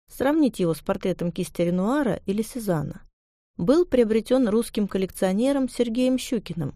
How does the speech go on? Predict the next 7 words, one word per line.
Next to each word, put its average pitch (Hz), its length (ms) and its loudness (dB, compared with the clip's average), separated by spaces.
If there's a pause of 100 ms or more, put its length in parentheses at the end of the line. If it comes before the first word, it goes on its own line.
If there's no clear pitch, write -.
незадолго 190 580 2
до 185 80 0
революции 202 600 0
тысяча 214 480 -6
девятьсот 196 340 -4
семнадцатого 208 640 -2
года 170 360 -4